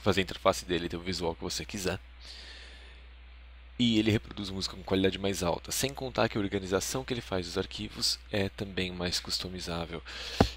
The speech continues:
Então, basicamente, ele é um programa melhor do que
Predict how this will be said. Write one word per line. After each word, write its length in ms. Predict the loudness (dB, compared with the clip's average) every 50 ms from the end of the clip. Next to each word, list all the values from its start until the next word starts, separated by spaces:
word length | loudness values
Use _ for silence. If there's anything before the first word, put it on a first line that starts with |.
| -12 -16
Então, 340 | -10 2 4 4 4 4 2 -6 -12 -14 -14 -16 -14 -4 2
basicamente, 460 | 2 2 4 4 2 0 0 -2 -4 -4
ele 140 | -2 0 0
é 20 | 0
um 40 |
programa 300 | 0 0 -2 0 0 0
melhor 400 | -2 -2 -2 0 2 2 2 0 -2 -6 -8
do 120 | -10 -8
que 560 | -6 -4 -2 -2 -2 0 0 2 2 2 2